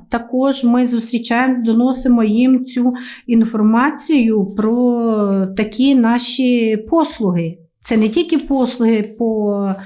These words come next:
як облаштувати. Ми повністю допомагаємо сформувати цілий пакет документів, які потрібні для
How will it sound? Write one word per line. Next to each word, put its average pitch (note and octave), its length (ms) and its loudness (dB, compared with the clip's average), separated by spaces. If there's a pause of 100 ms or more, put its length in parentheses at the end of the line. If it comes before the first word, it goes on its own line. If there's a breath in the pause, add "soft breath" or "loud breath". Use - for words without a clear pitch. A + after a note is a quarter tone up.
(440 loud breath)
як A#3+ 420 -2
облаштувати. A3 800 0
Ми A3 140 4
повністю C#4+ 680 2
допомагаємо A3+ 920 0
сформувати A3+ 680 2
цілий A#3 320 -2
пакет A3+ 360 -4
документів, G#3+ 680 0
які A#3 240 -2
потрібні A3+ 680 2
для A3 520 0